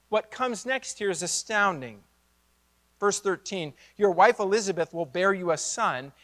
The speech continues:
and you are to call him John.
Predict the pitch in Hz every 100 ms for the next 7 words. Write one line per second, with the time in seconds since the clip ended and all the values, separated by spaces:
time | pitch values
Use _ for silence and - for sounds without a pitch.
0 | - - 147 165 196 185 - 185 165 160
1 | 170 160 - _ _ 120 147 180 147 127
2 | 107 107